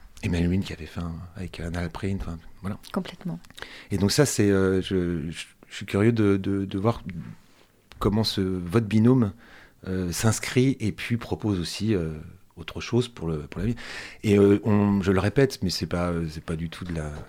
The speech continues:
Speaker 1: j'aime beaucoup le C N D C aujourd'hui. <laughs> Je, je, j'ai pu moins l'aimer, euh, à certaines heures. Ça fait longtemps que je connais le C N D C. Je vais pas trahir mon âge, mais enfin, bon, plus de vingt ans.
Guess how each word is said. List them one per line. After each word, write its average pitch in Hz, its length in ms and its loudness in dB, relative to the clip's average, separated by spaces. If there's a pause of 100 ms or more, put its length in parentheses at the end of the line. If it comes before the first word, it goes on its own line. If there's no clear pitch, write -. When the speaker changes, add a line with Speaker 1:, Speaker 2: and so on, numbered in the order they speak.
(120)
Speaker 1:
j'aime 113 200 4
beaucoup 123 240 2
le 120 60 2
C - 140 0
N 101 80 6
D 90 120 0
C 90 240 -2 (240)
aujourd'hui. 95 440 -2
<laughs> - 60 -20 (960)
Je, 85 220 0
je, 82 220 0
j'ai 82 340 0
pu - 220 -2
moins 120 340 8
l'aimer, 113 460 8
euh, 101 240 2 (120)
à 87 120 0
certaines 95 320 -2
heures. 120 100 0
Ça 110 120 2
fait 107 100 4
longtemps 120 400 6
que 98 40 0
je 92 60 0
connais 92 240 0
le 82 60 -2
C - 100 -4
N 85 80 0
D 82 80 -2
C. 113 300 -4 (800)
Je - 120 -12
vais 78 60 -14
pas 92 120 -10
trahir 82 260 -4
mon 87 120 2
âge, 92 140 0
mais 85 60 -4
enfin, 82 160 -6
bon, 80 240 -6
plus - 140 -12
de 78 40 -8
vingt 85 180 -6
ans. 147 100 -4